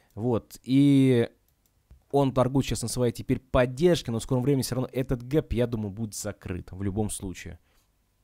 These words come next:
По крайней мере, всё зависит от внешнего фона. Роснефть ходит в пределах своего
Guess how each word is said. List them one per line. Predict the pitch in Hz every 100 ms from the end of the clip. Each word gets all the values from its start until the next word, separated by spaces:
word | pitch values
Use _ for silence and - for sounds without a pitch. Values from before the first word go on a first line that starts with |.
| _
По | 117
крайней | - 156
мере, | 143
всё | 117 127
зависит | 120 113
от | -
внешнего | 113 - 107
фона. | - 87 82 - - _ _ _ _ -
Роснефть | 127 143 - 156 120
ходит | - 127 127 -
в | - -
пределах | 139 131 143 123 104
своего | - 113 123